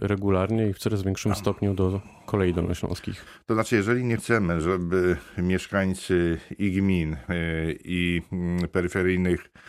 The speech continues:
Speaker 2: e, peryferyjnych, e, osiedli,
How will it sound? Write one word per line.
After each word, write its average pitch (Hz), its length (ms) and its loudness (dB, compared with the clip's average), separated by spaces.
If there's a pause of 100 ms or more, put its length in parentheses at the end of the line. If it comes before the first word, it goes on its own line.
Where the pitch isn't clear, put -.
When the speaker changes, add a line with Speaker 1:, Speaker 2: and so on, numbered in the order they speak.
(360)
Speaker 2:
e, 87 60 -2 (640)
peryferyjnych, 87 800 0
e, 78 680 -2
osiedli, 73 640 -2